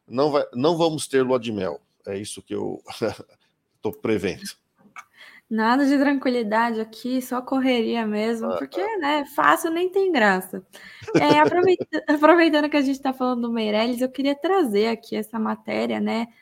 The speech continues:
Speaker 2: Saiu no Estadão que ontem, num, num evento, o Meirelles acabou comentando que o Lula estava ainda no modo campanha, que é preciso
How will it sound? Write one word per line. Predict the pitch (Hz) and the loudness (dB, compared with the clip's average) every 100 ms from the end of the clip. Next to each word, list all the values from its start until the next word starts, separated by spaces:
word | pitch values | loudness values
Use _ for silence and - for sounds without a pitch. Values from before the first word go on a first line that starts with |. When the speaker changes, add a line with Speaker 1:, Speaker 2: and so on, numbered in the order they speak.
| _ _ | _ _
Speaker 2:
Saiu | - 240 233 | -6 -2 0
no | 233 | 0
Estadão | 240 247 208 202 226 240 | 0 -2 0 0 0 -4
que | 233 - 262 | -6 -4 0
ontem, | 220 254 277 262 233 | 0 0 -2 -2 -2
num, | 220 214 233 - | 0 -2 -2 -2
num | 226 220 247 330 349 | 2 4 4 4 2
evento, | 269 220 226 254 285 247 240 | 0 0 0 0 -2 -2 -2
o | |
Meirelles | 220 214 214 233 240 - - - | 0 2 2 0 -6 -14 -20 -20
acabou | - 269 254 262 | -2 0 2 0
comentando | 302 311 311 294 302 302 | 0 0 0 0 0 0
que | 311 | 0
o | |
Lula | 294 302 320 | 2 2 2
estava | 311 - 311 349 359 | -2 0 4 4 2
ainda | 269 294 285 277 | 0 -2 -2 -2
no | 247 | -2
modo | 226 214 202 | 0 -2 -4
campanha, | - 196 - 247 254 254 | -12 -10 -2 0 2 0
que | 262 | -4
é | |
preciso | 262 269 254 - 254 254 | -4 -4 -6 -4 -2 -2